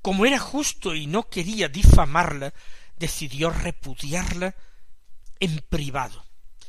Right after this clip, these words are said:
Pero apenas había tomado esta resolución, se le apareció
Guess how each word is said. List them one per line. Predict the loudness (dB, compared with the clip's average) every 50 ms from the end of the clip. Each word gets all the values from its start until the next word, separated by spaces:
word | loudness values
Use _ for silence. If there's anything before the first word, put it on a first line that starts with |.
| -16 -14 -14 -14 -4
Pero | 0 2 6 8
apenas | 8 8 6 4 0 0 0 0 0 0 0
había | 0 -2 0 0 0
tomado | 0 -2 -4 -4 -2 0 0 0 0 -2 -2 -2
esta | -2 -2 -2 -2 -4 -4 -4
resolución, | -4 -4 -6 -6 -6 -6 -8 -8 -8 -4 -4 -2 -2 -2 -4 -4 -8 -10 -14 -14 -16 -16 -16 -14 -14 -12 -12 -12 -8
se | -4 0 0 4
le | 6 6
apareció | 6 6 6 4 4 4 2 -2 -6 -6 -4 -6 -6